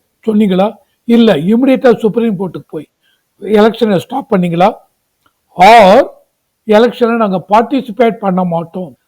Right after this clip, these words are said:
அப்படின்னு சொன்னீங்களா? எல்லாருமே என்னங்க சொல்றாங்க,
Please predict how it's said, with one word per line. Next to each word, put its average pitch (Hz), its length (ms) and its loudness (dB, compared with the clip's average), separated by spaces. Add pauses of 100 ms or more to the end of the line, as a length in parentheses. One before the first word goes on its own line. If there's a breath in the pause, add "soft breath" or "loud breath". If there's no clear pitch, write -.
(140)
அப்படின்னு 170 420 0
சொன்னீங்களா? 170 420 -4 (220)
எல்லாருமே 269 540 0
என்னங்க 277 300 0
சொல்றாங்க, 190 440 -2